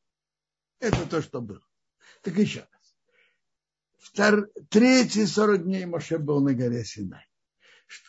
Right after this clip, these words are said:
Где Моше был вторые сорок дней? По Раше, Рамбану, Моше вторые сорок дней был тоже на горе Синай.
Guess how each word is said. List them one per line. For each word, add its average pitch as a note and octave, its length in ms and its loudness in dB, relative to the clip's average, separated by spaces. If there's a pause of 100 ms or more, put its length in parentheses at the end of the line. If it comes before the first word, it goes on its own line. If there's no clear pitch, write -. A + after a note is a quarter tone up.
(200)
Где C#4+ 340 6
Моше C4 480 8
был B3 260 6
вторые G3 460 2
сорок C3+ 420 -4
дней? G2 240 -20 (1040)
По E3+ 160 6
Раше, D3 560 -4 (680)
Рамбану, B2 840 -2 (540)
Моше D3 460 0
вторые E3 520 2
сорок C#3 440 -2
дней D#3+ 500 -4 (720)
был D#3 300 4
тоже D3+ 360 -2
на C3+ 160 -6
горе A2 280 -12
Синай. - 340 -20